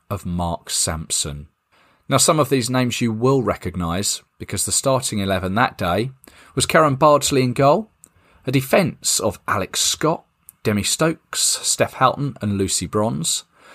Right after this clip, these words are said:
a midfield of Jordan Nobbs, Farrell Williams and Karen Carney, who was making her one hundredth appearance that day, and up front,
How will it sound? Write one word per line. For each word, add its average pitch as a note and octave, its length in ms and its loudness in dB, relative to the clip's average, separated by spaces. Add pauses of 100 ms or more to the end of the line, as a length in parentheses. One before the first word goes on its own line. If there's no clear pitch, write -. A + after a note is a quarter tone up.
(260)
a D#3+ 40 2
midfield D3 540 4
of - 220 -4
Jordan A#2+ 440 2
Nobbs, - 540 0 (220)
Farrell G#2+ 340 4
Williams C#3+ 640 0
and G#2 160 -4
Karen G2+ 400 0
Carney, B2+ 720 2 (260)
who F#2 80 0
was E2+ 160 -2
making G2+ 280 -4
her G#2 100 2
one A2 460 2
hundredth A2 600 0
appearance F#2+ 720 0
that - 220 -4
day, G2 240 -2 (640)
and A#3+ 120 2
up - 100 0
front, G3 320 2